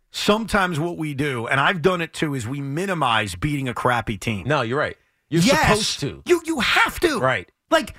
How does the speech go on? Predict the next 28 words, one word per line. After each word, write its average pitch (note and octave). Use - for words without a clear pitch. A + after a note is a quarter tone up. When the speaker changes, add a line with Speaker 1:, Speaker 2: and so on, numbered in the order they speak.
Speaker 1:
the F#3
Dolphins B3
are B3+
still A3
frauds. E3
To G#3
all G3
the F3+
Dolphin E3+
fans G3+
out A3+
there, B3
like, G3+
listen, G#3
you G#3+
guys E4
are -
still G#3
frauds, D#3
and D#3+
the D#3
Cowboys E3+
will D#3+
probably E3
beat D3
you D#3+
by C3+
forty. E3+